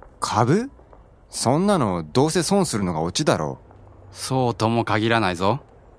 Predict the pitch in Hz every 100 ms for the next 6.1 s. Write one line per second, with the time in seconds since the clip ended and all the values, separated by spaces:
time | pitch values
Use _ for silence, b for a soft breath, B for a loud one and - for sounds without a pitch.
0 | - - - - 113 139 139 - 117 151
1 | 156 165 147 - 92 90 90 85 - -
2 | - - 117 139 156 143 160 139 117 98
3 | - 101 95 90 123 147 123 101 95 101
4 | 123 147 123 101 92 78 95 123 - -
5 | - - - - - - 95 104 117 120
6 | 117